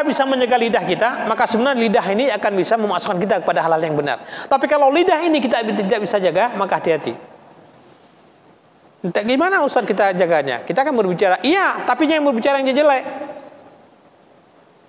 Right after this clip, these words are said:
Ini kalau misalnya temuna, cemarut, dan juz amna, juz amna lainnya itu menjadi bagian daripada pembicaraan kita, nah, kapan kita bisa beristighfar?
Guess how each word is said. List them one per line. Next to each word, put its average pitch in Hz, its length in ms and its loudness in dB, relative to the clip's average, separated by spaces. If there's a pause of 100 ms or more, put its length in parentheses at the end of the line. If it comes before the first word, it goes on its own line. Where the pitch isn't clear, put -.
(800)
Ini 285 160 2
kalau 320 240 4
misalnya 302 320 0
temuna, 226 560 0
cemarut, 202 480 2 (720)
dan 175 480 -4 (240)
juz 185 240 -2
amna, 196 400 0
juz 175 160 -2
amna 190 240 -2
lainnya 180 480 0
itu 175 80 0
menjadi 165 320 0
bagian 165 400 0
daripada 156 400 0
pembicaraan 151 400 -2
kita, 135 320 -2 (880)
nah, 247 80 -2
kapan 160 320 -2
kita 151 160 0
bisa 151 160 0
beristighfar? 175 720 -4